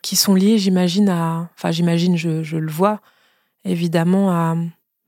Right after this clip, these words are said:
à l'histoire des, des Antilles, euh, à l'esclavage, et cetera. Donc, euh, c'est vrai que la recherche identitaire, c'est quelque chose, j'ai l'impression, en tout cas dans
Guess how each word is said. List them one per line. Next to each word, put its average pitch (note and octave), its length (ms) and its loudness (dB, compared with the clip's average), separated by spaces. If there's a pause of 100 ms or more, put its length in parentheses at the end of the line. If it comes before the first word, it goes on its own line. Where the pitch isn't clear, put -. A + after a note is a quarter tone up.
(420)
à F3+ 80 2
l'histoire F3+ 480 2
des, F3+ 240 4
des F3 180 0
Antilles, A3+ 500 2
euh, E3+ 240 0
à F3+ 100 -2
l'esclavage, F3+ 600 -2
et F3+ 80 -4
cetera. F3+ 480 -4 (560)
Donc, F#3+ 380 2
euh, F3+ 420 2 (880)
c'est - 180 0
vrai G3 220 2
que F#3 360 0 (440)
la F#3+ 160 2
recherche A3 580 2
identitaire, G#3+ 680 2
c'est - 140 -4
quelque F#3+ 260 -2
chose, G#3+ 340 0
j'ai F#3 120 -2
l'impression, G3 560 -2
en F#3+ 60 -2
tout - 120 -16
cas G#3+ 140 -2
dans F#3+ 180 -2